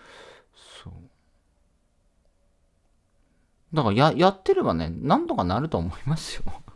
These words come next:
<laughs> このやり方でもね。多分だって、す-、まあ、今、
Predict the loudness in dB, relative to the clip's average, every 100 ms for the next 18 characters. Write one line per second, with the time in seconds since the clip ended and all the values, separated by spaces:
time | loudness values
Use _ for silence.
0 | -20 -16 -8 -8 -2 2 4 6 4 2
1 | 2 0 0 -2 -4 -8 -12 -20 -20 -20
2 | -20 -18 -16 -18 2 6 8 8 6 6
3 | 2 0 -10 -16 -16 -18 _ _ -14 -12
4 | -14 -14 -12 -10 -8 0 4 4 4 2